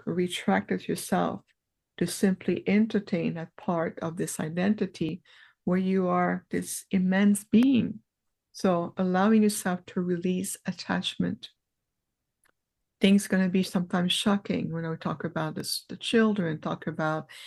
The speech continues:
the financial support, uh, system, I mean. Uh,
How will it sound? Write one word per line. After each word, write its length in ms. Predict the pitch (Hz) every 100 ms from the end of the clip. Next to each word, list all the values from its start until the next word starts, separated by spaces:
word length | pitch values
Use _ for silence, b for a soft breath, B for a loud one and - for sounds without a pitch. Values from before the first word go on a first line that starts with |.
| B B
the 60 | 143
financial 640 | - 226 226 208 - 170
support, 560 | - 165 - 156 - -
uh, 200 | - -
system, 520 | - 175 - 170 160
I 80 | 156
mean. 360 | 151 151 - b b b b _ _ _ _ _ _ _ _ _ 170
Uh, 200 | 160